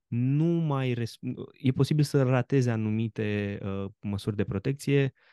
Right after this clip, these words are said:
și să creezi un accident. Uh,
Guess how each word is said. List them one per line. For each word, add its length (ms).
și 340
să 180
creezi 320
un 80
accident. 540
Uh, 360